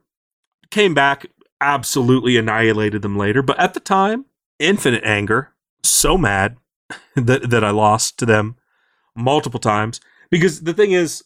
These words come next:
the first time, and this is the same thing that happened with Rude, I was so close.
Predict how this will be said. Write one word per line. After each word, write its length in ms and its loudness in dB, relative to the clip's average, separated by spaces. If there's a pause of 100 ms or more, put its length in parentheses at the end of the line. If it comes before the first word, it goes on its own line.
(340)
the 180 0
first 340 2
time, 400 -2 (340)
and 140 2
this 160 2
is 140 0
the 60 -6
same 200 2
thing 160 2
that 80 -2
happened 300 -2
with 100 -2
Rude, 400 0 (300)
I 80 4
was 180 2
so 240 2
close. 640 -4